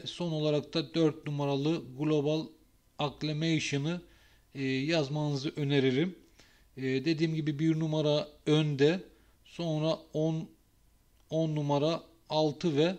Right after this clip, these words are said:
dört diyorum, e, son ayakta. E, dolayısıyla, e, şablonumuza baktığımızda, e, dördüncü ayakta altı numara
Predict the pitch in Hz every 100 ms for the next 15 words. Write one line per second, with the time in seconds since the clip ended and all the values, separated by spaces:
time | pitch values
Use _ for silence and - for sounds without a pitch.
0 | - _ _ _ - 180 151 - - 143
1 | 143 180 - 139 139 135 127 - 165 160
2 | 139 127 - 170 185 185 _ _ _ -
3 | _ _ _ - 127 131 127 131 127 160
4 | 165 160 - 170 165 160 165 160 139 135
5 | 135 - - 151 143 156 156 139 147 151
6 | 139 - 156 151 156 139 147 170 - -
7 | _ _ _ _ - _ _ _ _ _
8 | 120 131 117 - _ _ _ _ 156 156
9 | 151 160 156 160 170 151 147 - 160 147
10 | 147 139 160 156 147 147 131